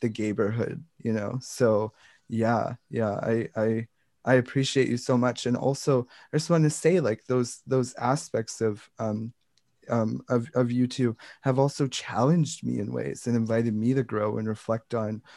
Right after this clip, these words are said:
where I'm in resistance to those qualities and how I can ing-, integrate them into my own life. So thank you guys for being, um, a reflection as well. I really appreciate it. And,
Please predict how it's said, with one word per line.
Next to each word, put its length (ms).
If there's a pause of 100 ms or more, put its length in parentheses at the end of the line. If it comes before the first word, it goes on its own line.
(140)
where 180
I'm 160
in 200
resistance 760
to 120
those 200
qualities 760 (240)
and 140
how 220
I 100
can 220
ing-, 380
integrate 480
them 160
into 280
my 280
own 200
life. 280
So 340 (260)
thank 220
you 60
guys 260
for 100
being, 480 (180)
um, 360
a 80
reflection 760
as 180
well. 260
I 60
really 320
appreciate 600
it. 180 (600)
And, 460